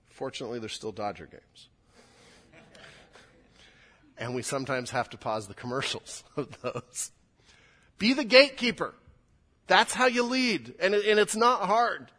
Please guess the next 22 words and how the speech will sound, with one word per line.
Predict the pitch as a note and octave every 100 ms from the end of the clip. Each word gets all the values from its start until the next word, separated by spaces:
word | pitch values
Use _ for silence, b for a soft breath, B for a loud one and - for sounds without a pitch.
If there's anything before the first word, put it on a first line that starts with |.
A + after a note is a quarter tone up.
| _ _ B B B
If | G3 G3
something | - A#3 B3+ C#4 B3+
in | A#3
your |
mind | A3 A3+ A#3 A3+
is | G#3
like, | G#3
"Well, | G3 A3 A3
that | G#3 G#3+
might | G3 G#3+ G#3
not | G#3 G3+
be | G#3
best | G3 G3+ -
for | G#3
the |
family," | G3 G#3 G#3 G#3+ A3+ A#3 B B -
it's | F3+ D3+
better | D3+ G#3+ A3
to | G#3+ G#3
not | F#3+ F#3
watch | E3+ F#3+ F#3+
it | A#2+